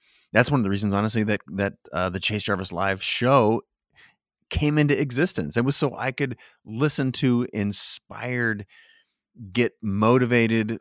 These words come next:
learn tricks, tips, hacks, insights, you know, f-, across a bunch of different disciplines. You know, all, from all the musicians and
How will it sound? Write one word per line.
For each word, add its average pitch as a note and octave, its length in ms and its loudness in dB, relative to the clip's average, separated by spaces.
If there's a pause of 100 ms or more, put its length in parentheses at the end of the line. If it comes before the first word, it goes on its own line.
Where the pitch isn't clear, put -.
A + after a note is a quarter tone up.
learn A2 640 -2 (200)
tricks, - 400 -2
tips, B2+ 380 -4
hacks, A2+ 500 -6
insights, A2 680 0 (800)
you A#2 120 2
know, F#2 120 4
f-, - 300 -10
across - 680 -4
a A2 80 -6
bunch G#2 440 -4
of A2 320 0
different G2+ 400 -4 (120)
disciplines. - 720 -6 (680)
You G#2 100 -4
know, E2+ 240 0
all, D#2+ 220 -18
from G2 180 -12
all B2+ 300 -2
the A#2+ 140 0
musicians A2+ 640 0
and G2+ 140 -2